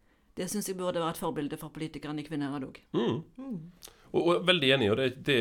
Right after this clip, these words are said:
Speaker 2: er mangel, har vært mangelvare i perioden som var, at, eh, folk kunne høre på hverandre, sant? Jeg har ofte blitt, når jeg framstiller et syn, så ender meningsmotstander opp med bare å disse meg,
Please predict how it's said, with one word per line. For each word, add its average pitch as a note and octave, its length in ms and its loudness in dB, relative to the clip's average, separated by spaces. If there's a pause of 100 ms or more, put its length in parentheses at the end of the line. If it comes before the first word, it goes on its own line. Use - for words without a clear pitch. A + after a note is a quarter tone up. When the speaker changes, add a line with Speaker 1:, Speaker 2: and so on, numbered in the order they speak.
Speaker 2:
er G#2 100 2
mangel, G2 380 4
har A2 140 2
vært F#2+ 240 2
mangelvare E2 540 2
i - 20 -8
perioden F#2+ 420 -2
som D#2+ 140 -2
var, F2+ 220 6
at, - 180 -10
eh, E2+ 220 0 (260)
folk F2+ 320 -4
kunne D#2+ 240 -2 (720)
høre F#2+ 180 0
på E2+ 140 -4
hverandre, E2 420 2 (320)
sant? F#2+ 220 -2
Jeg G#2 100 0
har E2+ 60 2
ofte F#2+ 240 -4
blitt, - 300 -8 (920)
når A2 140 4
jeg F#2+ 80 0
framstiller F2+ 480 0
et - 80 -8
syn, D3+ 320 -2
så - 100 -2
ender G2+ 300 2
meningsmotstander F2 960 0
opp E2+ 180 -8
med D#2+ 100 -2
bare F2 220 4
å - 60 -10
disse - 340 -4
meg, B1 320 -10